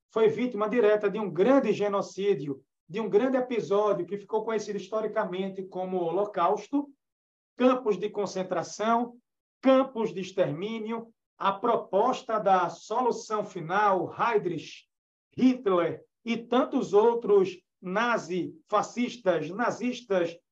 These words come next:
proeminentes dentro da Alemanha, espalhados pela Europa. Então, você vai ter um sentimento do mundo de que o mundo precisava fazer alguma coisa para reparar.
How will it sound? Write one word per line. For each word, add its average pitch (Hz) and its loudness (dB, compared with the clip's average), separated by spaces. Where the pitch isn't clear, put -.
proeminentes 247 2
dentro 247 0
da 208 2
Alemanha, 208 2
espalhados 240 0
pela 214 2
Europa. 196 0
Então, 233 0
você 262 4
vai 262 4
ter 277 0
um 269 2
sentimento 254 -2
do 190 2
mundo 233 -2
de 214 -8
que 269 2
o 277 6
mundo 339 2
precisava 202 0
fazer 190 2
alguma 208 0
coisa 220 0
para 247 6
reparar. 247 0